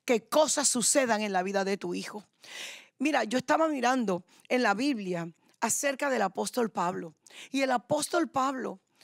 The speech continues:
él confrontó muchas adversidades, muchas pruebas, muchos momentos difíciles él tuvo que pasar.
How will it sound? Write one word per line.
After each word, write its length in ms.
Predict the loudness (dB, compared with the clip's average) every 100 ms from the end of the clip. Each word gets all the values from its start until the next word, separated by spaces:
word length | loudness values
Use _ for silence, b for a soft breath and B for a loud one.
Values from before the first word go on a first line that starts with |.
| b b
él 200 | -2 0
confrontó 840 | -2 -2 -2 -2 0 0 0 0 _ -4
muchas 580 | 0 2 0 -2 -6
adversidades, 1000 | -6 -6 -4 -4 -4 -6 -6 -8 -12 -12 _ _ -4
muchas 600 | 2 4 4 2 -4 -4
pruebas, 720 | -8 -6 -6 -8 -8 -8 -8 B B -2
muchos 480 | 4 4 4 2 2
momentos 540 | 2 0 -2 0 0
difíciles 720 | -2 -2 -2 0 0 0 -2 B B 0
él 240 | 0 0
tuvo 340 | 0 2 4 2
que 120 | 0
pasar. 640 | 0 0 2 2 0 -6